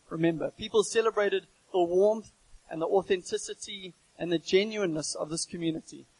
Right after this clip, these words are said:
And we're just celebrating something of what it's like to come into this group of people and experience the love and, um, I guess, invitation and welcome of who this community is.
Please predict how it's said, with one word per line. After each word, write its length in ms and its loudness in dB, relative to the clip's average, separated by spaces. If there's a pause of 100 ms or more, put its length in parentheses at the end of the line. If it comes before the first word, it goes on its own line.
(120)
And 100 2
we're 80 6
just 180 -2
celebrating 460 2
something 300 -6
of 40 -6
what 140 4
it's 160 -4
like 220 -4
to 80 -18
come 320 -4
into 420 -14 (220)
this 160 -4
group 260 -14
of 180 -10
people 360 4
and 100 -2
experience 540 -4
the 100 0
love 380 2 (440)
and, 300 -4
um, 360 -2
I 60 -6
guess, 220 -6
invitation 680 -6
and 160 -6
welcome 480 -4
of 200 -4
who 180 -2
this 180 -4
community 460 -6
is. 280 -4